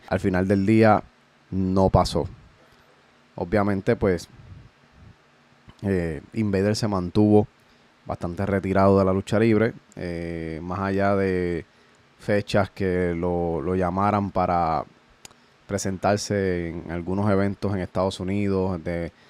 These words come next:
compañías independientes, etcétera, etcétera. Invader estuvo un poquito alejado de la lucha libre hasta este momento donde se hace este anuncio.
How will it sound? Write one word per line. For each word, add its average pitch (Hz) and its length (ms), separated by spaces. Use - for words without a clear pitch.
compañías 90 440
independientes, 95 760
etcétera, 98 380
etcétera. 98 420
Invader 131 380
estuvo 151 240
un 147 100
poquito 147 360
alejado 143 360
de 117 80
la 101 80
lucha 107 240
libre 101 280
hasta 90 260
este - 160
momento 101 560
donde 104 360
se - 100
hace - 220
este - 180
anuncio. 92 460